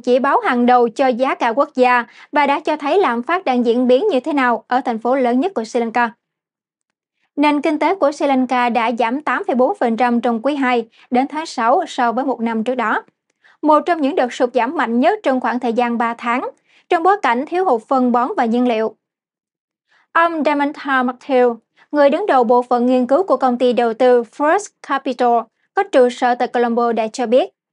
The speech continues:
lạm phát dự kiến sẽ giảm dần từ tháng chín. Tuy nhiên,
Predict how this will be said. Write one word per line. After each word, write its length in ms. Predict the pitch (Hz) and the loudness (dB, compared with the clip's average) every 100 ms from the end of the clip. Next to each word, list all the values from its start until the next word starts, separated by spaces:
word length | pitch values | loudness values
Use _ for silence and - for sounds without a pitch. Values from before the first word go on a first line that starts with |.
| _ _ _ _ _ | _ _ _ _ _
lạm 220 | 277 294 | -2 0
phát 220 | 370 392 | -2 -2
dự 140 | 269 254 | 0 0
kiến 220 | 277 311 | 0 -2
sẽ 160 | 466 269 | -2 -2
giảm 260 | 247 226 320 | -2 -2 0
dần 240 | 294 233 | 0 0
từ 100 | 233 | -4
tháng 200 | 220 254 | -4 -4
chín. 240 | 269 247 440 - _ _ _ _ _ _ | 0 0 -2 -8 _ _ _ _ _ _
Tuy 120 | 262 | 2
nhiên, 300 | 247 262 254 | 4 4 2